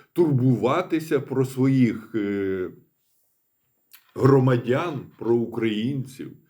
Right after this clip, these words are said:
І не тільки в Україні, але й за її межами. Так.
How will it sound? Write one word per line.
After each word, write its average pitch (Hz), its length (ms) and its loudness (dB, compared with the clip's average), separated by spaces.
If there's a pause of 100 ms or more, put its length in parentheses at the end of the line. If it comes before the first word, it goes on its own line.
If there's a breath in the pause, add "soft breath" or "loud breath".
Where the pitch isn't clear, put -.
(220)
І 180 140 2
не 170 160 4
тільки 196 520 -2
в 214 120 -2
Україні, 135 1000 -2 (640)
але 139 320 4
й 160 100 4
за 147 160 2
її 139 340 2
межами. 113 800 -4 (440)
Так. - 300 -16